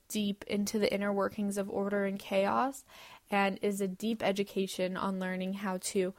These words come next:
manage, use, manipulate, create, um, with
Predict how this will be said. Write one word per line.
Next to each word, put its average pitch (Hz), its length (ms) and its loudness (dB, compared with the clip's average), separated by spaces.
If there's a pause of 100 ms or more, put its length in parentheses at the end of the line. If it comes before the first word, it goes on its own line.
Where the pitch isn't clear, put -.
(340)
manage, 190 840 0 (100)
use, 196 720 -4
manipulate, 190 960 -2
create, 190 800 -4 (520)
um, 185 480 -2
with 202 260 0